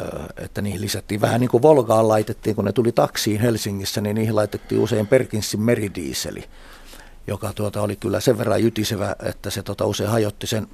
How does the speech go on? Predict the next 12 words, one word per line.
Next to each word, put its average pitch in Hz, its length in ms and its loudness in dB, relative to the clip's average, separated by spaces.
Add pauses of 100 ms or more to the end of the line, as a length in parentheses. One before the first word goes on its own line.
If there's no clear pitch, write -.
(140)
korin 101 360 2
siitä - 320 -2
ympäriltä, 92 640 -8
mutta, - 360 -12
tuota, 82 340 -10 (400)
tää 127 220 4 (500)
konekauppa, 113 840 0
sehän 110 280 0
oli 107 140 2
alta 113 240 4
kaksikymmentä 113 460 -2
prosenttia 92 640 -6